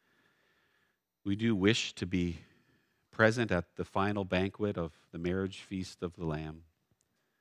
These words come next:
And how we thank you, Lord, that through Jesus, your invitation is good,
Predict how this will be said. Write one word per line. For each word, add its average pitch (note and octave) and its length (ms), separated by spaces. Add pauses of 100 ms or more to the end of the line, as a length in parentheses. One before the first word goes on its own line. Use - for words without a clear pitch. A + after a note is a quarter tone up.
(1600)
And G2+ 100
how A2 140
we A#2 120
thank A#2+ 400
you, G#2 100
Lord, E2+ 320
that F2 180
through G2 240
Jesus, F#2+ 640
your F2+ 260
invitation A2 880
is D#2 160
good, D#2 420